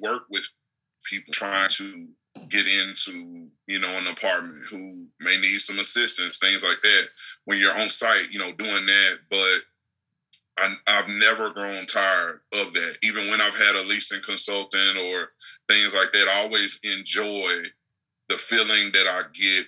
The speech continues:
when somebody can come in and they need somewhere to live, and we can fulfill them or fulfill their family by helping them, you know, get somewhere to live. So that,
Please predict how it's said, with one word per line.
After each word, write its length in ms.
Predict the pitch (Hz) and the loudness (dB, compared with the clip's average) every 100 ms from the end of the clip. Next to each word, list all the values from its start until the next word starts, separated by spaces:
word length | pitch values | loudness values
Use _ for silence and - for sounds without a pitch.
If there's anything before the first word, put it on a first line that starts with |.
| 92 | -6
when 100 | 90 | -6
somebody 600 | - 104 107 104 101 95 | -4 -4 0 2 4 2
can 180 | - 90 | -2 -8
come 260 | - 101 98 | -6 -6 -2
in 460 | 98 95 90 87 - _ _ | 0 0 0 -2 -12 _ _
and 320 | 95 92 90 85 | 0 0 0 -2
they 140 | 95 92 95 | -2 -2 -6
need 500 | 104 104 95 90 87 - - _ _ | -6 -4 -6 -6 -12 -14 -16 _ _
somewhere 840 | - 95 90 92 92 87 85 85 _ - | -6 -6 -4 2 2 2 -2 -8 _ -6
to 120 | 95 | -6
live, 680 | 90 95 90 85 82 82 - | 0 2 4 2 0 -6 -6
and 280 | 92 90 87 | 0 0 0
we 100 | 92 | -4
can 200 | 98 95 | -2 -4
fulfill 640 | - 95 87 - 110 107 98 | -4 -8 -8 -2 0 0 -2
them 400 | 92 95 90 87 | 0 2 0 -4
or 100 | 87 | -8
fulfill 480 | 87 90 - 104 101 | -10 -10 -2 0 2
their 140 | 95 92 | 2 2
family 500 | - 98 92 82 87 - _ _ - _ | 2 2 0 -4 -14 -18 _ _ -20 _
by 260 | 101 98 95 - | 0 2 2 0
helping 360 | 110 101 95 | -4 -2 -2
them, 360 | 90 87 85 - _ | 0 -2 -4 -10 _
you 80 | 92 | -4
know, 140 | 90 | -2
get 200 | 82 95 | 2 2
somewhere 380 | 92 98 90 87 | 2 -2 0 0
to 80 | 85 | 0
live. 400 | 82 87 85 - | -2 0 0 -2
So 340 | - 87 82 - - - - - _ | -4 -4 -6 -10 -20 -20 -20 -20 _
that, 240 | 110 117 | 6 6